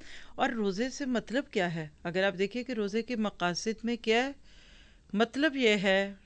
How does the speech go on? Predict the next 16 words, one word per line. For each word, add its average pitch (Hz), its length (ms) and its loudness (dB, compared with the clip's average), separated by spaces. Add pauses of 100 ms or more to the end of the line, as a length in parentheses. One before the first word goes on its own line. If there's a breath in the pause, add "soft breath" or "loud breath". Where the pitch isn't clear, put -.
रोज़े 190 340 0
का 208 200 0
मकसद 185 540 -2
ये 170 120 2
है 190 360 2 (320 loud breath)
कि 208 160 4
इंसान 196 760 0 (160)
नाजायज़ 190 760 4
चीज़ों 180 480 -2
से 156 340 -6 (600 loud breath)
हमेशा 220 840 2
के 185 160 -4
लिए 175 160 -2
रोज़ा 160 280 -2
रख 151 260 -8
ले। 160 100 -10